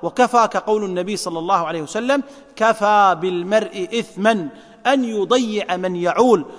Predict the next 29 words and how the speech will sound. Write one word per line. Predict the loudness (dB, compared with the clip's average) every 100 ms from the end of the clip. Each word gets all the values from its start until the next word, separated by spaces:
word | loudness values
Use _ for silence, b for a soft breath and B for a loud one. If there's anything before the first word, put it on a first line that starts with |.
| B -6
وقال | 2 2 2
صلى | -4
الله | -4 -2
عليه | -4
وسلم: | -6 -8
"كلكم | -8 -6 -6 -6 0
راع | 2 4 2
وكلكم | -4 -6 -6 -6 -6
مسؤول | -8 -6 -6 -4
عن | -4
رعيته". | -4 2 2 2 0 -4 B B -14
فالأب | -8 -4 -2
راع | 2 4 4 2
وهو | -2 -2 -4
مسؤول | -6 -6
عن | -6
رعيته، | -8 B B -10
كل | -4
واحد | -2 -4
في | -10
منطقة | -8 -6 -6
مسؤوليته. | -8 -12 -16 -16 -20 b b
إحنا | -8 -2 -2 -2
من | -6 -6
خلال | -2 0 0
مسؤولياتنا | -4 -4 -2 -2 -6 -8 B B -6
كآباء | 2 4 6 2
في | 0
بيوتنا، | -4 -4 -4 -6